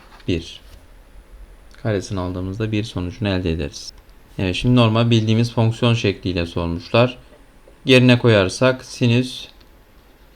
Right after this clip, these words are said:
üç pi bölü iki olur. Artı pi bölü iki koyarsak altı,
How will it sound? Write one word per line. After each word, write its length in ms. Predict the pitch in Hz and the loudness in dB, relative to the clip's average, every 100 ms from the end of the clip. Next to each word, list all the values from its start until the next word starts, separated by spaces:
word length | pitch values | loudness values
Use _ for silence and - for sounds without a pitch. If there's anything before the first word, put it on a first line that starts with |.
| - - - - - - - - - - | -20 -20 -20 -20 -20 -20 -20 -20 -12 -2
üç 340 | 135 131 - - | 0 0 -8 -4
pi 280 | 135 135 120 | 2 4 4
bölü 360 | 101 95 82 - - _ _ - - _ | 2 2 -2 -6 -18 _ _ -20 -20 _
iki 260 | - - - | -12 -6 2
olur. 400 | 123 123 131 - - _ _ _ - | 2 2 0 -6 -20 _ _ _ -2
Artı 580 | 107 92 - 127 131 135 - _ - | 0 0 0 2 2 0 -12 _ -16
pi 240 | - 135 127 | -2 2 4
bölü 140 | 123 | 4
iki 180 | 123 127 | 2 0
koyarsak 500 | 135 123 117 139 135 | 4 6 6 0 0
altı, 640 | - 120 117 - 139 123 | 2 4 4 2 4 4